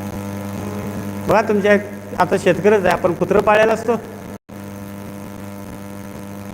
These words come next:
पाच सात दिवसाचं कुत्र, कुत्रं उपाशी राहावं आणि त्याला अचानक कुठंतरी एक भारी गटर घाव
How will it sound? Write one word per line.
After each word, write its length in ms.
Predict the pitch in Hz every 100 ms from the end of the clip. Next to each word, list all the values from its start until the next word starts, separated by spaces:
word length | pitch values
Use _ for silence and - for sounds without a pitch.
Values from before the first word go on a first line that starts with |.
| - 202 - - -
पाच 200 | 240 277
सात 220 | - 381 403 415
दिवसाचं 420 | 403 403 427 415
कुत्र, 540 | 320 381 370 359 339 349
कुत्रं 320 | 254 - 392
उपाशी 380 | 370 359 370 381 -
राहावं 240 | 349 311 247 - - - -
आणि 140 | 262 294
त्याला 180 | 311
अचानक 420 | 294 285 359 392 403 - - 294
कुठंतरी 340 | 262 339 339
एक 80 | 339 - - - - - - 101 - 101 101 101 101 98 101 101 101 101 101 101 - - 101 101 101
भारी 260 | 160 233 370
गटर 300 | 349 339 339
घाव 320 | 294 277 233